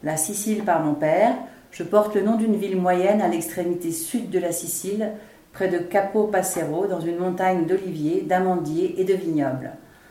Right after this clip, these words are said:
Ma grand-mère, née Rossito à Avola, au sud-est de Syracuse, resta en vêtements noirs une fois veuve. Mon grand-père, né à Tunis dans une famille originaire de Pantelleria,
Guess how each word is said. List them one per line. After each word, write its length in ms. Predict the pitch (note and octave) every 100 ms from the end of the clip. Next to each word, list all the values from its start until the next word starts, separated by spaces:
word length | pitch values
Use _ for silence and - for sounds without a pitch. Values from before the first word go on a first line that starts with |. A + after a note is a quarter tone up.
| - - _
Ma 140 | D#3 D#3+
grand-mère, 500 | E3 F#3 G3+ G#3 F3+
née 180 | D3+
Rossito 600 | D3 G3 G3 A3 - B3 E3
à 160 | E3
Avola, 460 | E3 D#3+ E3+ G3+ -
au 40 | E3
sud-est 440 | - D#3 F#3 F3+
de 80 | D3
Syracuse, 760 | C#3+ G#3 F#3 - - A3 B3+ - - - - - D#3
resta 360 | G#3+ A3 -
en 120 | E4 A#3
vêtements 400 | G#3+ - G#3 G3+
noirs 380 | G#3+ A#3+ C4+ G#3+
une 80 |
fois 200 | - G3
veuve. 360 | E3+ D#3+ D3 C3+ C3 - - - - -
Mon 140 | E3+
grand-père, 500 | E3 F3+ F3 G#3 G#3
né 100 | F3+
à 100 | E3
Tunis 400 | E3 G3+ G#3+ G#3+
dans 100 | E3+
une 160 | D#3+ E3
famille 380 | F3 F3 F3+ E3+
originaire 520 | D#3+ D#3+ E3+ E3+ D#3
de 100 | D3+ - -
Pantelleria, 680 | F#3 F#3 F#3 E3+ D3+ E3 F#3+